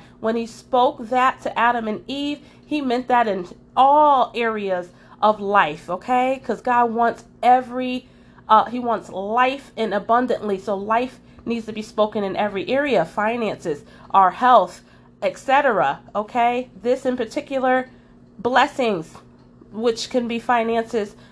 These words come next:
and, um, or things through resources that we want to gain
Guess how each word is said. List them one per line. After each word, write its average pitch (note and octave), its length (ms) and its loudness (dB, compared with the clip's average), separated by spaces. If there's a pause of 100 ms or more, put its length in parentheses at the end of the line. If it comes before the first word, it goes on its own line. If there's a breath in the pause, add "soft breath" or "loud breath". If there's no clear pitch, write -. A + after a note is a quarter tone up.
(140 loud breath)
and, A3+ 220 2
um, G3+ 500 2
or G#3 180 0
things B3+ 440 -6
through A3+ 140 -6
resources A3 800 -6
that G3 180 2
we A#3+ 100 -6
want A3+ 260 -2
to A3 80 -6
gain A3 500 -4